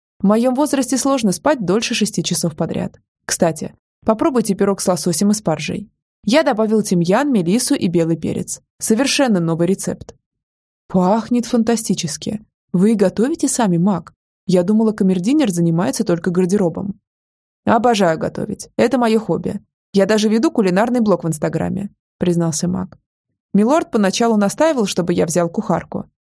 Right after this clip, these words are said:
Но представьте, так и не нашлось ни одной подходящей. Какая досада, не так ли? О, да, ужасная досада. С очень серьезным видом кивнула я и сглотнула слюну.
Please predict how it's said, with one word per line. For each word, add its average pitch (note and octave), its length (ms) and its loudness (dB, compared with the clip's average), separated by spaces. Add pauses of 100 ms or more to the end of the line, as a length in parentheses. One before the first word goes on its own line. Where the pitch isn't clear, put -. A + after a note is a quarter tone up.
(120)
Но A3+ 140 4
представьте, B3+ 540 0
так F#3+ 220 0
и - 20 0
не A#3+ 80 2
нашлось B3 420 0
ни F3+ 80 2
одной G#3 240 0
подходящей. E3 680 -4 (260)
Какая A#3+ 300 2
досада, G#3 380 0
не F3 100 0
так C#4 240 -2
ли? F3+ 180 -6 (680)
О, E4 220 2
да, G3 340 2
ужасная C4 440 -2
досада. F#3 540 -4 (280)
С - 120 -2
очень G3+ 240 2
серьезным F#3 440 0
видом B3 280 0
кивнула F3 360 0
я F#3 260 0
и A#3+ 140 -4
сглотнула F#3+ 500 -2
слюну. F#3 480 -4